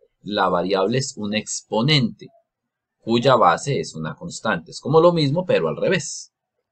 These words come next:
Y por eso esta se deriva así, mientras que esta es la que vamos a aprender a derivar en este video.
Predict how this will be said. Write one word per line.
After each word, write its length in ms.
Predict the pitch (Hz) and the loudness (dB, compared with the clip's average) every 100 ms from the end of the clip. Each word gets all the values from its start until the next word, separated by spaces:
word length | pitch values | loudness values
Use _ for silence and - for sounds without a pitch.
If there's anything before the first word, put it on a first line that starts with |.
| _ _ _ | _ _ _
Y 200 | 156 160 | -6 0
por 160 | 175 | 4
eso 320 | 156 120 139 - | 4 4 0 0
esta 380 | 151 139 - 180 | 0 0 0 -2
se 180 | 120 | -2
deriva 400 | 90 80 76 82 - | -4 -4 -4 -6 -8
así, 400 | 90 - 165 - _ _ _ - | -10 -6 -6 -8 _ _ _ -6
mientras 500 | 120 123 120 139 139 | 0 0 2 0 2
que 200 | 165 127 | 0 0
esta 220 | 117 143 | 0 -4
es 60 | 117 | -4
la 160 | 113 | -6
que 140 | 113 92 | -6 -2
vamos 420 | 90 92 117 131 | -2 -2 -6 -4
a 140 | 104 | -4
aprender 520 | 98 82 82 90 131 | -4 -6 -6 -2 -2
a 80 | 139 | 0
derivar 480 | 143 139 147 117 117 | 0 0 0 -2 -4
en 200 | - 80 | -10 -10
este 320 | 78 - - | -10 -10 -12
video. 300 | 85 87 95 | -8 -4 -4